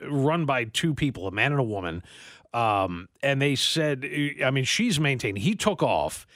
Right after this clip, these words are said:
and she's maintained she didn't know anything about the, the drugs being manufactured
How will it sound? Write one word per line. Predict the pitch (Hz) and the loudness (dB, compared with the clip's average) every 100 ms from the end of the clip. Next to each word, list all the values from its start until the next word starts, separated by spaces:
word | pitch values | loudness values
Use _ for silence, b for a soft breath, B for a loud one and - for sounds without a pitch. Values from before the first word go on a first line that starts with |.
| B B | B B
and | - 139 | -2 0
she's | 123 190 180 | 2 0 0
maintained | 170 151 156 139 | 0 0 2 2
she | - 180 | 2 0
didn't | 175 156 | 0 0
know | 143 143 | 2 0
anything | 131 123 | 0 0
about | 123 113 | 0 -2
the, | 113 120 | -4 -6
the | 127 127 | -4 -2
drugs | 113 147 147 113 | 0 0 0 0
being | 135 127 | 0 2
manufactured | 135 123 - 139 - 127 | 0 0 -2 -2 0 -4